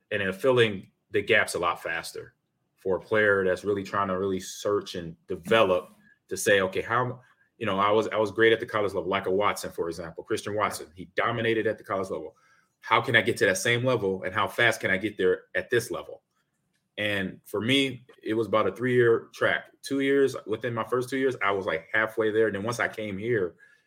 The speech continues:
it was all about the way I took notes, learned at Nebraska. And then once I took the notes and then transferred the process, how I took notes with Seattle, with Dennis Erickson as the coach, and then whoever,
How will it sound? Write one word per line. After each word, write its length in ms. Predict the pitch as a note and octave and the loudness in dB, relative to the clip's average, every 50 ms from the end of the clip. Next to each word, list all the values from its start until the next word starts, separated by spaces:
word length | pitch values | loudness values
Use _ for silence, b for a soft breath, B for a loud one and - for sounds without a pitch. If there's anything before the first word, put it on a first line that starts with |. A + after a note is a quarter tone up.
| b b b _ _ - | b b b _ _ 0
it 60 | A2 | 2
was 140 | A2 G2+ A#2+ | 2 4 4
all 140 | A#2 A#2+ | 4 4
about 260 | A2 A2 G#2+ G2+ - - | 4 4 4 2 2 0
the 80 | F#2+ | 0
way 320 | F#2 A2 A#2 B2 B2 A#2 - | 2 4 6 6 6 4 4
I 220 | F2 G2 G2+ - - - | 2 -2 -2 -4 -6 -4
took 180 | - C3+ C3+ B2+ | -4 -4 -2 -2
notes, 460 | C3 B2+ B2+ B2 B2 - - - - _ _ _ _ _ _ _ | -2 -2 -2 -2 -4 -8 -14 -16 -18 _ _ _ _ _ _ _
learned 240 | F#2 G#2+ A#2+ B2 B2+ | -2 0 2 2 2
at 120 | B2 A#2 - | 2 2 0
Nebraska. 560 | B2+ A#2 A2+ A2 G#2+ G#2 G2+ - G#2 G#2 G2+ | -2 0 2 2 2 0 -2 -2 -2 -2 -2
And 120 | F#2 G2 G#2 | -2 -2 -4
then 100 | G2 F#2+ | -6 -6
once 180 | G#2+ A#2 A#2+ | -6 -4 -2
I 100 | A2+ G2+ | -2 -2
took 260 | - - A#2+ A#2 A#2+ | -2 -2 -4 -4 -2
the 100 | - A2+ | -2 -4
notes 440 | G#2+ G#2+ G#2+ A2 G#2 - - - - b b b b b | -4 -2 -4 -4 -4 -6 -8 -14 -16 b b b b b
and 100 | - F#2+ | -8 -8
then 80 | F#2+ F#2 | -8 -6
transferred 500 | - - A2+ A2+ A2 - A#2 G#2+ G2+ F#2 | -2 0 0 0 0 0 0 0 0 0
the 60 | G2+ | -4
process, 520 | - - B2+ C3 D3 C#3 - A2+ G2 - - | -6 0 2 2 4 4 4 0 0 0 0
how 240 | G#2 G2+ G#2 G2+ | 0 0 2 2
I 80 | F#2+ F#2 | 0 0
took 280 | - - C#3+ C#3 - G#2 | -2 -2 -4 -4 -2 -4
notes 240 | G2 F2+ E2 - _ | -4 -4 -4 -6 _
with 160 | G2+ A2 - | -6 -6 -6
Seattle, 460 | - - A2+ G#2+ G2+ G2 G2+ G2 F2+ | -6 -4 -2 0 0 0 0 0 0
with 160 | F2+ F#2 - | -2 -2 -2
Dennis 240 | - G#2 G#2+ A2 - | -2 -2 -2 -2 -2
Erickson 400 | F#2+ G2 G2 - - G2 F#2+ F#2+ b b b b - | -2 -2 -2 -4 -6 -8 -8 -8 b b b b -8
as 120 | G2 F#2+ | -6 -6
the 60 | F#2 - | -6 -2
coach, 360 | - G#2+ G2+ G2 F#2+ - - F#2 | 2 2 2 2 2 -2 -6 -8
and 120 | F#2 F#2 | -4 -2
then 100 | F#2+ F#2 | -4 -4
whoever, 380 | F#2 G#2 G2+ G2+ G2 G2 F#2 | -2 0 0 0 0 -2 -4